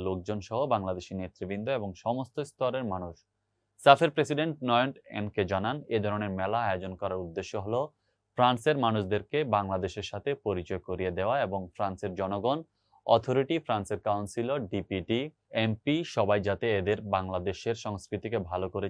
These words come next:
চিনতে পারে, জানতে পারে এবং সব ধরনের উদ্যোক্তাদের আরও উৎসাহিত করা এবং ঈদকে সামনে রেখে স্বদেশীদের হাতে দেশীয় পণ্য তুলে দেওয়া এবং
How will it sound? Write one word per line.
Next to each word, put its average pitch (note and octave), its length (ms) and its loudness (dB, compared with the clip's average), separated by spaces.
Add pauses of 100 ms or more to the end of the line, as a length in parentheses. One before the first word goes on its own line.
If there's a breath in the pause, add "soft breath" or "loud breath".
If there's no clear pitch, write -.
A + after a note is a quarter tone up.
চিনতে G2+ 260 -4
পারে, A#2 260 2 (520)
জানতে A2+ 400 6
পারে C#3+ 300 2
এবং G#2+ 140 0 (160)
সব B2 180 4 (100)
ধরনের C3 400 0
উদ্যোক্তাদের G2 500 -2 (220)
আরও A2 220 4
উৎসাহিত A2 360 -4 (140)
করা A2+ 260 2
এবং G2+ 180 -4 (220)
ঈদকে A#2 260 -4
সামনে G2 360 -4
রেখে G#2 280 -2 (540)
স্বদেশীদের A#2 640 4
হাতে A2 220 0 (140)
দেশীয় G#2+ 300 2 (100)
পণ্য G#2 220 -2 (140)
তুলে G2+ 280 -2
দেওয়া B2 200 2 (140)
এবং G2 160 0